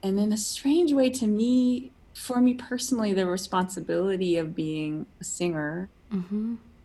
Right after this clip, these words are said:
Speaker 1: is exploring honestly the sort of myriad, um, the big diversity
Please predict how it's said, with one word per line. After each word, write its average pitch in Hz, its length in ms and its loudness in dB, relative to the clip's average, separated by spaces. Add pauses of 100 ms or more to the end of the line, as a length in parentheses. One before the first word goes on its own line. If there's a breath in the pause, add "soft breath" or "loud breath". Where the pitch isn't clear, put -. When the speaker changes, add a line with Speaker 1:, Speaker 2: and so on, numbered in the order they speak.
Speaker 1:
is 185 580 4
exploring 196 1300 -2 (760)
honestly 190 1040 0 (160)
the 180 120 0
sort 180 240 -2
of 170 100 -2
myriad, 202 840 2
um, 175 580 -2 (840 loud breath)
the 190 120 4
big 220 460 2
diversity 196 960 2